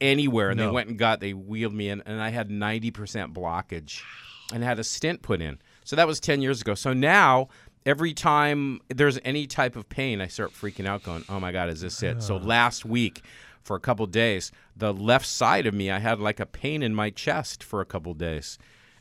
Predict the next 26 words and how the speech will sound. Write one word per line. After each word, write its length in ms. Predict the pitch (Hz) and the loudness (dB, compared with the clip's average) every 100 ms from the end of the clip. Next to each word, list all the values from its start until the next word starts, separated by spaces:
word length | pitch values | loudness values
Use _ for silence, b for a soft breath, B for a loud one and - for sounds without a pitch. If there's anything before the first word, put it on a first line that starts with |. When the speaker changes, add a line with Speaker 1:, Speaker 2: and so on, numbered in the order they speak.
| b | b
Speaker 1:
And, 480 | 110 104 104 104 95 - | -2 0 -2 -4 -6 -4
uh, 240 | 107 107 107 | 0 2 6
Speaker 2:
You 80 | 156 | 8
make 240 | 185 240 | 6 2
me 100 | 165 | -2
grab 280 | 113 127 143 | 2 2 4
my 160 | 123 107 | 2 6
Speaker 1:
I 160 | 170 | 8
Speaker 2:
chest 120 | 180 175 | 8 12
Speaker 1:
know, 80 | 240 | 12
Speaker 2:
just 200 | 185 135 | 12 12
Speaker 1:
right? 260 | 180 208 127 | 10 10 8
<laughs> 0 | |
I 20 | |
Speaker 2:
listening 400 | 175 202 156 190 | 8 8 8 8
Speaker 1:
know. 160 | - | 8
Speaker 2:
to 60 | 135 | 8
this 220 | 123 120 | 6 4
story. 280 | - - 139 | 2 4 8
Speaker 1:
Yeah, 120 | 185 | 12
I 120 | 156 143 | 10 10
know. 260 | 180 180 - b b | 8 6 2 b b
And 400 | 151 143 139 135 - | 2 4 4 0 -6
so 560 | - 160 143 139 135 - | -4 4 6 6 4 2
I, 420 | 131 131 131 123 | 2 4 4 2
uh, 400 | 120 113 110 104 | 2 2 2 0